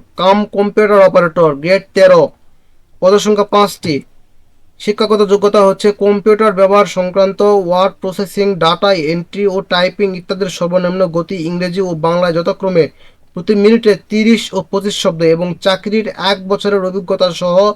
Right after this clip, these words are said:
উচ্চ মাধ্যমিক সার্টিফিকেট পরীক্ষায় পাস। দুই নম্বর পদটি হচ্ছে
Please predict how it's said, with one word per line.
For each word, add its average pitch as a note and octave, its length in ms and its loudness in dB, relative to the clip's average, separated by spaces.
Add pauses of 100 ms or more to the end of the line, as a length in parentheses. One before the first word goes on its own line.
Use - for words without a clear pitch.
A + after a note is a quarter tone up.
(360)
উচ্চ - 220 -8
মাধ্যমিক G3+ 440 2
সার্টিফিকেট F#3+ 580 -2
পরীক্ষায় F3 440 -2
পাস। D3 260 0 (2250)
দুই E3+ 260 0
নম্বর A3+ 380 4
পদটি G#3+ 440 -2
হচ্ছে G3 380 2